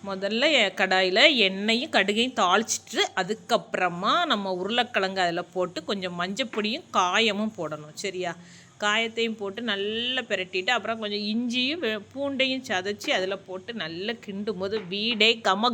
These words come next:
கமான்னு ஒரு மணம் வரும் பாருங்க. அந்த கிச்சன்ல அவ்வளோ ஸ்மெல் இருக்கும். எப்பவுமே கிச்சன் நீட்டா இருந்தா, அந்த ஸ்மெல்லும் கரெக்டா வீடு ஃபுல்லா பரவிரும். இதுக்கு என்னெல்லாம் போடுறீங்கன்னா, சில்லி மிளகு, அப்புறம் கொஞ்சம் கரம் மசால்,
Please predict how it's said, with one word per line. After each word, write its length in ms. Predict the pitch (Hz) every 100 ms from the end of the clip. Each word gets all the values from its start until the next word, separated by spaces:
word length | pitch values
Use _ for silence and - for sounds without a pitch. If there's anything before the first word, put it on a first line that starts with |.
| 196
கமான்னு 500 | 185 190 226 226 180
ஒரு 260 | 185 202
மணம் 540 | 196 165 180 220 254 190
வரும் 360 | 185 233 247
பாருங்க. 800 | - 175 208 240 196 175 175 208 185 - - - -
அந்த 180 | 180 185 -
கிச்சன்ல 600 | 277 233 - - 359 294 233
அவ்வளோ 320 | 190 196 269 262 -
ஸ்மெல் 220 | 233 240
இருக்கும். 300 | 202 180 170 - - -
எப்பவுமே 420 | 208 262 285 330
கிச்சன் 400 | 320 226 311 294
நீட்டா 360 | 226 247 247 262
இருந்தா, 240 | 226 233
அந்த 200 | 320 254
ஸ்மெல்லும் 540 | 240 330 262 277 311 311
கரெக்டா 540 | 214 214 320 269 254
வீடு 220 | 220 233
ஃபுல்லா 440 | 233 226 226 226 240
பரவிரும். 580 | 202 170 175 175 180 311 - - - - - _ - - -
இதுக்கு 300 | - 208 220
என்னெல்லாம் 340 | 208 202 208 214
போடுறீங்கன்னா, 440 | 185 180 180 214 349 - - - -
சில்லி 260 | 247 233 254
மிளகு, 580 | 226 214 208 294 523 554 - - -
அப்புறம் 340 | 185 165 202 196
கொஞ்சம் 840 | 202 190 196 202 208 214 214 214
கரம் 320 | 185 196 220 226
மசால், 540 | 220 - 277 381 403